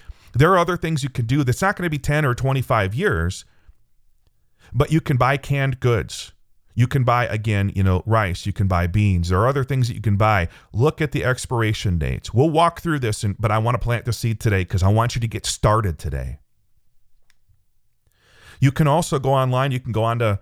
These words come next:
um, w-, your favorite website, and you can order, you know, protein shakes, the powdered stuff. A lot of times that will have a shelf life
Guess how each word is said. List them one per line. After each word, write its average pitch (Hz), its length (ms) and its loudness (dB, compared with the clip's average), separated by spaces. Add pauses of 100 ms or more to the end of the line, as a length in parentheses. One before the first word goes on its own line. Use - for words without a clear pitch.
(520)
um, 95 240 0
w-, 120 180 -4
your 120 140 2
favorite 131 360 0
website, 110 520 0 (220)
and 135 120 4
you 170 80 2
can 165 180 0
order, 135 460 0
you 123 80 -4
know, 110 120 -2
protein 123 600 -2
shakes, - 360 -6
the 101 100 -4
powdered 131 420 0
stuff. 80 300 -4
A 113 40 -2
lot 135 180 2
of 156 80 -4
times 135 300 -4
that 117 140 0
will 123 120 0
have 120 240 0
a 98 80 2
shelf 120 400 0
life 123 240 0